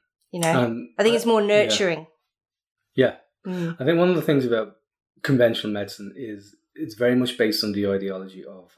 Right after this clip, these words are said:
Speaker 2: isolate and destroy when it comes to illness.
Speaker 1: Mm.
Speaker 2: Figure out what that thing is and just eliminate it. And if it's a symptom, it's, "Let's get rid of the symptoms."
Speaker 1: Yes.
Speaker 2: And a lot of the treatments are to do with symptoms. And that's not to say that conventional medicine is not amazing. You know, if I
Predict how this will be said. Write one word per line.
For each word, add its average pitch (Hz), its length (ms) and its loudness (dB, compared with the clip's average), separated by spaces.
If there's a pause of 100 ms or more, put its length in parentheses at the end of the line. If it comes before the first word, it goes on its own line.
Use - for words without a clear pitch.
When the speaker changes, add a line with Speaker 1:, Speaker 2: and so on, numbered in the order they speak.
(120)
Speaker 2:
isolate 95 500 -10 (180)
and 90 140 -20
destroy 92 500 -16 (140)
when 95 140 -18
it 95 80 -16
comes 98 220 -14
to - 100 -18
illness. 98 420 -18 (240)
Speaker 1:
Mm. 190 400 -2
Speaker 2:
Figure 139 500 2
out 113 180 -2
what 110 220 0
that 104 220 0
thing 104 200 -2
is 131 340 2
and 98 340 -10
just 98 260 -12
eliminate 95 480 -2
it. - 100 -10
And 95 220 -10
if 98 140 -8
it's - 140 -12
a - 40 -16
symptom, 196 600 0
it's, - 320 -18
"Let's - 160 -12
get - 140 -10
rid 98 100 -14
of 92 60 -16
the 95 80 -14
symptoms." - 480 -18 (320)
Speaker 1:
Yes. 190 360 -6 (140)
Speaker 2:
And 101 180 -4
a 107 40 2
lot 123 400 4
of 139 300 -2
the 117 60 -8
treatments 117 440 -2
are 101 120 -2
to 95 100 -10
do 104 120 -2
with 98 120 -4
symptoms. 98 420 -8
And 147 180 0
that's 190 160 0
not 208 140 0
to - 60 -8
say 143 180 2
that 123 80 2
conventional 107 420 -4
medicine 98 500 -8
is 104 220 -12
not 104 160 -4
amazing. 101 520 -2
You 104 80 -4
know, 104 160 -4
if 120 140 -6
I 147 180 -2